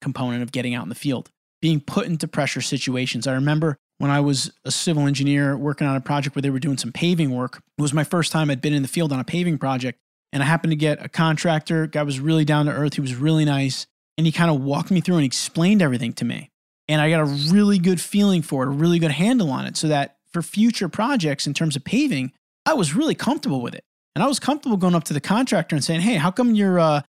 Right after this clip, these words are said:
coarse thickness of that layer is not what it should be? We need more than that. You know that that's not good enough." And I would feel confident saying that. And that makes you a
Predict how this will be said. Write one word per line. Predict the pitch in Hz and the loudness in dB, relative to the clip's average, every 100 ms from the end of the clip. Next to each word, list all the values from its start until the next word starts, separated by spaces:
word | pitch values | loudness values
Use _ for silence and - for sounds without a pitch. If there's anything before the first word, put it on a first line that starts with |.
| _ | _
coarse | - 220 214 - - - - _ - | -4 2 2 0 -4 -8 -12 _ -2
thickness | 208 202 160 135 | -2 0 0 0
of | 156 156 | 0 0
that | 147 147 | 0 2
layer | 190 202 147 | 2 2 2
is | 135 127 | 0 0
not | 165 160 | 2 2
what | 151 | 0
it | 135 | -2
should | - 208 160 | 0 0 0
be? | 117 - _ _ | -6 -12 _ _
We | 170 | 2
need | 208 202 | 4 6
more | 160 190 | 4 4
than | 170 127 | 2 0
that. | 117 - _ _ - | -4 -10 _ _ -2
You | 180 | 4
know | 202 214 | 4 4
that | 170 | 2
that's | 147 - - | 0 -2 -6
not | 143 139 - | -6 -6 -2
good | 139 | -2
enough." | 123 127 - _ _ _ _ | -2 -4 -12 _ _ _ _
And | 165 | 0
I | 247 | 0
would | 262 | 2
feel | 277 | 0
confident | - 240 311 320 196 131 | 0 -2 -2 0 0 0
saying | 147 123 123 | -4 -6 -6
that. | 123 - _ _ | -10 -14 _ _
And | - | 0
that | 170 214 | 2 4
makes | 214 - | 2 2
you | |
a | 196 | 0